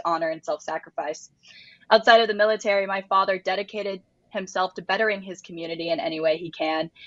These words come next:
He was a coach, a teacher, a youth group leader, but most importantly, he was a friend to everyone he came into contact with.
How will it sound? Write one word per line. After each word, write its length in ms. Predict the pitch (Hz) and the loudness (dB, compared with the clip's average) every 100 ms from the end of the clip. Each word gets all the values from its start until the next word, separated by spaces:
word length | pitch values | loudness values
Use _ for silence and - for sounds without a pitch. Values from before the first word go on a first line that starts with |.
| - - - - | -20 -20 -20 -4
He 140 | - 240 | 4 8
was 340 | 226 220 214 | 10 10 6
a 200 | - 190 | 4 0
coach, 560 | - 220 220 - - - | 2 4 4 2 -8 -2
a 80 | 196 | -2
teacher, 680 | - 214 196 - 208 208 202 | -4 -10 -6 2 6 6 6
a 60 | 190 | 2
youth 260 | 190 202 | -2 -4
group 200 | - 208 - | -4 -8 -4
leader, 400 | 202 202 196 190 | 0 2 2 2
but 120 | 180 | 0
most 220 | 202 226 | -2 -4
importantly, 680 | 226 - 214 269 233 226 220 | -8 -4 -4 -4 -16 -16 -12
he 100 | 214 | -4
was 220 | 190 214 | 4 4
a 60 | 214 | 2
friend 280 | - 185 185 | -4 -4 -4
to 100 | 175 | -4
everyone 400 | 170 175 165 175 | -4 -2 -4 -4
he 100 | 180 | -10
came 220 | - 170 | -12 -12
into 140 | 165 | -10
contact 500 | 165 170 165 165 151 | -8 -6 -4 -6 -6
with. 160 | - - | -8 -8